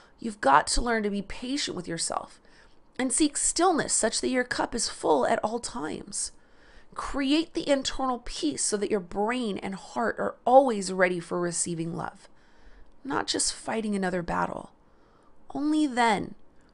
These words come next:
will you know your true power. If this message resonated with you, if it touched your heart in some way, please subscribe, share,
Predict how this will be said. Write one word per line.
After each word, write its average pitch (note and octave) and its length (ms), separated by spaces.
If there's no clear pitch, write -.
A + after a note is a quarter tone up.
will A3 120
you A3 160
know G3+ 160
your G3 180
true G#3 300
power. - 560
If - 120
this C#4+ 220
message D4 340
resonated G3 580
with F3 220
you, - 240
if G#3 120
it G#3+ 80
touched - 320
your A#3+ 100
heart A3 260
in G3+ 120
some G3 260
way, E3+ 280
please C#4 220
subscribe, A3 720
share, G#3 640